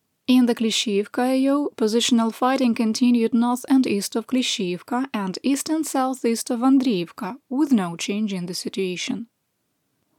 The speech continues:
While southwest Donetsk remains the area with the most intense fighting,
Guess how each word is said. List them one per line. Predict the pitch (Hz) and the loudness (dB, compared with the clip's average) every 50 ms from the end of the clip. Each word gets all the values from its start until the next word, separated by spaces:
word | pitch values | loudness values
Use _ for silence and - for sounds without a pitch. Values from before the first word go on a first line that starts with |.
| _ _ _ | _ _ _
While | - 214 233 233 226 233 240 | -4 -2 0 2 2 2 2
southwest | 233 - - 269 277 302 294 - 294 269 262 254 226 220 | 0 0 -2 0 0 -2 -2 -2 -2 0 0 0 0 -2
Donetsk | 202 226 220 233 254 233 202 - - - - | 0 0 2 2 2 2 0 -2 -6 -8 -6
remains | 220 214 214 214 214 220 220 226 - | -6 -4 -2 -2 -2 -2 -2 -4 -4
the | 226 214 214 220 | -2 -2 0 0
area | 220 214 208 202 202 196 | 2 2 2 2 0 0
with | 185 202 190 185 | 0 -2 -4 -2
the | 185 196 | -2 -2
most | 202 208 220 269 - - | 0 0 0 -2 -2 -2
intense | 311 302 294 - 240 208 196 - | -2 -2 0 0 -2 -2 -2 -4
fighting, | - - 208 190 180 180 - 214 226 254 269 | -4 -2 -2 -2 0 -2 0 0 0 0 0